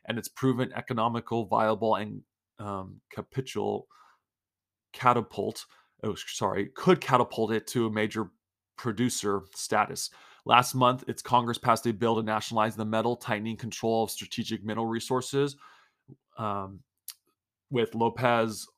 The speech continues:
O-, Obra-, Obrador saying he would review all contracts to exploit the metal. Close to a dozen foreign companies in Mexico hold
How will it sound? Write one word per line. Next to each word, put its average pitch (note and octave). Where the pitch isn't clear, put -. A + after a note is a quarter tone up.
O-, G#2
Obra-, G#2
Obrador B2
saying A#2
he A#2
would A2+
review A2+
all A2
contracts B2
to A#2
exploit -
the A#2
metal. G#2
Close A#2+
to -
a A#2
dozen A#2
foreign A#2+
companies A#2
in G#2+
Mexico A#2
hold G#2+